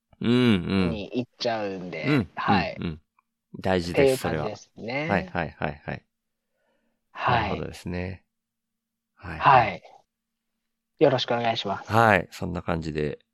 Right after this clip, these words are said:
Speaker 1: さっきのリレーのことと、
Speaker 2: はい。
Speaker 1: 直接、
Speaker 2: はい。
Speaker 1: 今僕と太郎介さん喋ってるみたいな、えー、対談をしたい方は、
Speaker 2: はい。
Speaker 1: そんな感じで、まずは太郎介さんに相談していただければと。
Speaker 2: あ、
Speaker 1: え？なんすか、なんすか？
Speaker 2: あ、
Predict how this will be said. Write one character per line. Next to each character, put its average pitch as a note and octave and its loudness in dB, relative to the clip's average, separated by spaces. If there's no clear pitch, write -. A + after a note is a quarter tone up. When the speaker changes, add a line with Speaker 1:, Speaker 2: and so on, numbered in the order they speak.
Speaker 1:
さ - -6
っ - -2
き - -2
の D#2+ 2
リ G2 4
レ F#2+ 8
ー - 6
の F2+ 6
こ E2+ 2
と E2+ -4
と、 - 0
Speaker 2:
は C#3 6
い。 - -4
Speaker 1:
直 - -4
接、 F#2 2
Speaker 2:
は F#2 4
い。 G2+ 4
Speaker 1:
今 F2+ 6
僕 F2 -2
と E2+ 2
太 G#2 -6
郎 F2 -2
介 - -6
さ F#2+ -2
ん - -2
喋 F#2 0
っ - -4
て - 0
る F2 2
み F2 -2
た F#2 2
い F#2+ 0
な、 A#2+ 2
え E2+ -8
ー、 - -12
対 G2 6
談 E2+ 6
を E2 0
し - -8
た F#2 0
い E2+ -2
方 F#2 0
は、 C3+ 6
Speaker 2:
は G#2+ 4
い。 - -20
Speaker 1:
そ - -6
ん E2+ -6
な E2+ -6
感 D#2+ 0
じ D#2 -8
で、 - 0
ま G2+ 2
ず G2+ -2
は G#2+ 4
太 A2 -2
郎 G2 8
介 - 0
さ F2+ -4
ん E2 -2
に - -6
相 F2+ -4
談 D#2 -6
し - -14
て D#2+ -2
い - -8
た E2+ -6
だ D#2+ -6
け - -10
れ D#2+ -6
ば D2+ -10
と。 - -12
Speaker 2:
あ、 D#3+ 2
Speaker 1:
え？ F#3+ -2
な A#2 -2
ん - -6
す - -18
か、 F#2+ 0
な D#2 -4
ん - -14
す - -20
か？ - -4
Speaker 2:
あ、 D4 8